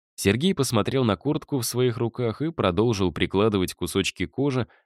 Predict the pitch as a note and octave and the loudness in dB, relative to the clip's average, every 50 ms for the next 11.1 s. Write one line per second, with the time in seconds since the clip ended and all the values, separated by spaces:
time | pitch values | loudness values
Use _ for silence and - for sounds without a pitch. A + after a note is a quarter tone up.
0 | _ _ - A#2 A#2 - F3+ F3+ F3 D3+ - C3+ A#2 A2 B2 D#3+ - - - C#3 | _ _ -4 -2 0 2 2 4 2 2 2 0 -2 -2 -2 -4 -4 -2 -2 0
1 | B2 C3 B2+ C3+ B2+ - - - A#2 F#2+ - A2+ B2+ C#3 C3 A#2 G#2 - - G2 | 2 2 2 2 0 -2 -2 -2 -2 0 0 0 0 2 2 0 0 0 -2 -2
2 | F2 D#2+ D2+ F2 A2 G#2+ - - G#2+ F#2+ F2+ F#2 F2+ - - B2+ A#2+ F2 D2+ B1+ | -2 -2 -2 -2 -2 -2 -2 -2 0 0 0 0 -2 -2 -2 0 0 0 -2 -6
3 | - - - _ _ _ _ _ _ _ _ _ _ _ _ _ _ _ - F2 | -10 -14 -18 _ _ _ _ _ _ _ _ _ _ _ _ _ _ _ -6 -2
4 | E2+ E2+ F2 E2 - - F#2 F2+ F#2 A2+ C3+ C3 - - A#2 G#2+ - A2+ G#2+ - | 0 2 0 0 0 0 2 2 2 2 0 0 -2 -2 -4 -2 0 0 0 0
5 | - A2+ A2+ B2 A#2+ A#2 A2+ A2+ A2 C3+ D#3 F3 F3 A2+ D#2+ D2+ - _ _ _ | 2 2 2 2 2 2 2 2 2 2 0 0 0 -2 -4 -6 -8 _ _ _
6 | _ _ _ _ _ _ _ _ _ _ _ _ _ - A#2+ G#2+ - - - G2 | _ _ _ _ _ _ _ _ _ _ _ _ _ -2 0 0 2 0 0 0
7 | D#2 C#2+ D2 D2 E2 G#2 B2+ D#3 F3+ F#3 F#3+ F3+ D#3+ E3 F3+ F3+ E3 - - _ | -2 -2 -4 -4 -2 -2 -2 -2 -2 -2 -2 -2 -2 -2 -2 -2 -2 -4 -6 _
8 | _ _ _ _ _ _ _ _ _ - G2 A2+ D#3+ F3+ F3+ F3+ F3 F3 G3 G3 | _ _ _ _ _ _ _ _ _ -4 -2 0 2 4 4 2 2 2 2 2
9 | D3 - - D3+ D3 - - F#2+ D#2+ D#2+ F2+ A2+ A#2+ A2 - - - - _ - | 0 0 -2 -4 -2 -2 -2 -2 -2 0 0 0 -2 -2 -4 -6 -12 -18 _ -14
10 | - - - B2+ C#3+ B2+ - - G#2+ F#2+ F2 - - G#2 A#2+ C3 A#2+ - - F#2+ | -8 -2 0 2 2 2 0 0 2 2 2 0 0 0 0 0 0 -4 -8 -10
11 | - | -12